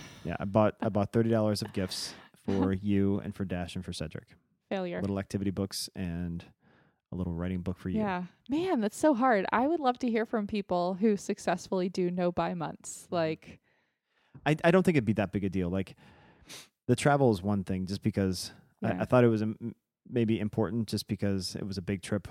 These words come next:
Speaker 2: away, and
Speaker 1: Mm-hmm.
Speaker 2: I don't know. Maybe it's not that important. Maybe it's just
Speaker 1: Mm-hmm.
Speaker 2: an excuse.
Speaker 1: Mm-hmm.
Speaker 2: Uh,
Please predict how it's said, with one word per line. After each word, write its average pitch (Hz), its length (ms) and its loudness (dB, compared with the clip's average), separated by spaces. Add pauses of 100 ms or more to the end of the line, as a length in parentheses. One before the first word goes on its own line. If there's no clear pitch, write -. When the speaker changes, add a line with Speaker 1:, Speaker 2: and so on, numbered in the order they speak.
(100)
Speaker 2:
away, 95 420 -2
and 196 260 0
Speaker 1:
Mm-hmm. 180 440 -10
Speaker 2:
I 92 40 -2
don't 87 100 -2
know. 87 180 -4 (340)
Maybe 104 180 0
it's - 120 -8
not 90 120 -8
that 90 160 -6
important. 82 300 -8
Maybe 87 180 -4
it's 92 100 -4
just 90 140 -6
Speaker 1:
Mm-hmm. 90 80 -10
Speaker 2:
an - 20 -10
excuse. - 400 -10 (120)
Speaker 1:
Mm-hmm. 185 260 -6 (120)
Speaker 2:
Uh, 95 260 -2